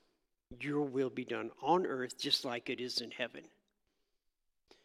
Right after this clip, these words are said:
So in doing that, as I, as the Lord was dealing with me about this, and I, I've already shared this, I don't take a lot of time, but I said, "Okay, uh, you want me to be more kingdom-minded? I'll be more kingdom-minded. Where do I start?"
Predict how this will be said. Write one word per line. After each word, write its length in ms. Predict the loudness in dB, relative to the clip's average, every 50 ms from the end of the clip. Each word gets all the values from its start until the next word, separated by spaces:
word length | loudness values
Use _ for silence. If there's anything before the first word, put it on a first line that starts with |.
| _ _ _ _ _ _ _ _ _ _ _ _ _ _ _ _ _ _ _ _ _ _ _ _ _ _
So 320 | 0 4 10 12 12 12 12
in 100 | 12 12
doing 300 | 12 12 12 12 12 12
that, 300 | 12 12 12 10 8 6
as 180 | 4 4 6
I, 140 | 8 8 8
as 320 | 8 6 4 0 2 4 6
the 80 | 6
Lord 260 | 8 8 8 8 8
was 160 | 6 0 -2 2
dealing 280 | 6 6 8 8 8
with 160 | 6 6 4
me 100 | 4 2
about 340 | 4 4 4 2 2 2 -2
this, 300 | -4 -6 -4 0 0 0
and 100 | 2 2
I, 60 | 0 0 0
I've 160 | 0 0 2 4
already 220 | 4 2 4 2
shared 240 | 2 2 2 2 2
this, 180 | -2 -4 -2
I 40 | -2
don't 180 | -4 -4 -4 -4
take 180 | -6 -6 -6
a 20 | -4
lot 120 | -6 -8
of 80 | -8 -6
time, 300 | -4 -2 -2 -2 -2 -2
but 120 | -4 -6 -6 -8 -20 _ _ _ _ _ _ _ _ _ _ _ _ _ 0
I 60 | 2
said, 220 | 4 6 6 6
"Okay, 320 | 6 4 2 4 4 4 4
uh, 80 | 4 0 -4 -10 -4
you 120 | 2 2 2
want 100 | 4 2
me 80 | 0
to 60 | 0
be 100 | 2 2
more 160 | 2 2 2 0
kingdom-minded? 720 | -2 0 0 2 2 0 0 0 0 0 0 0 0 -2
I'll 100 | -2 -2
be 160 | 0 0 0
more 200 | 0 0 -2 -2
kingdom-minded. 760 | -2 0 0 0 0 0 -2 -2 -2 0 0 2 0 0 0
Where 140 | 0 0 0
do 160 | 0 0 -2
I 80 | -2 2
start?" 420 | 2 2 2 4 2 0 0 -2